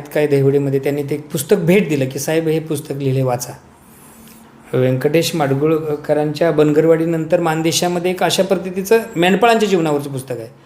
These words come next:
तर त्यांनी ते प्रवासात वाचलं आणि खरं मला फोन केला की "विरकर तुम्ही कुठे असता?" तर म्हटलं "मी कल्याणला असतो." तर "एकदा या, मला भेटायचं तुम्हाला, अ, गावाला आला तर या, सोलापूरला या, या."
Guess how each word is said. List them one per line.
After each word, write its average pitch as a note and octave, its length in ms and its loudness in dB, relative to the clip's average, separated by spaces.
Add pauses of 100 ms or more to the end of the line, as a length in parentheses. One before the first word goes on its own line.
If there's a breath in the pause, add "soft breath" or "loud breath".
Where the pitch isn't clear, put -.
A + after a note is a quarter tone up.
(400 loud breath)
तर A3 60 8
त्यांनी A#3+ 260 4
ते B3+ 60 2
प्रवासात A#3 460 4
वाचलं F3 320 2
आणि F#3 600 -8
खरं F#3 160 0
मला F3+ 220 0 (100)
फोन F3 180 0
केला C#3 240 -2
की F3+ 360 -6
"विरकर F3+ 300 4
तुम्ही A#3 220 -2
कुठे A3 180 2
असता?" C#3 320 -2
तर E3 80 -10
म्हटलं G3 200 -8
"मी A3+ 80 -2
कल्याणला G3+ 440 4
असतो." - 200 -8 (1000 soft breath)
तर F3+ 360 6 (100)
"एकदा G#3 220 4
या, G3 240 6
मला D#3+ 200 -2
भेटायचं C#3 420 -6
तुम्हाला, - 1200 -8
अ, C3 40 0
गावाला D#3+ 380 4
आला D#3 120 0
तर D#3 140 -4
या, C#3+ 160 -2
सोलापूरला C#3 500 -4
या, B2+ 140 -6
या." B2 180 -8